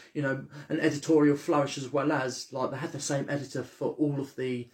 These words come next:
films, I believe, e-, leading up to, I believe, even S-,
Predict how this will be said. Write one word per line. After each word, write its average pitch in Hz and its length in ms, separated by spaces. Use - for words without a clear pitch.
films, 151 500
I 123 80
believe, 113 460
e-, 151 260
leading 143 340
up - 180
to, 127 340
I 139 100
believe, 123 360
even 120 680
S-, - 260